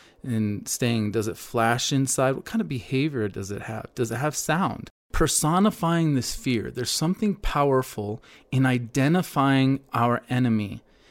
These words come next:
And depression can be an enemy. Fear can be an enemy. Fear can also be an incredible tool. But taking this thing out and, and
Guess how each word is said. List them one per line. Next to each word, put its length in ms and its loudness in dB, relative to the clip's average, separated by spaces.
And 140 2
depression 460 2
can 120 0
be 120 2
an 120 0
enemy. 440 -4
Fear 340 0
can 180 -2
be 100 2
an 140 0
enemy. 420 0
Fear 240 2
can 140 -4
also 440 0
be 240 -4
an 80 -4
incredible 580 -6
tool. 360 -2
But 140 -4
taking 420 2
this 200 0
thing 260 0
out 280 2
and, 300 2
and 260 -2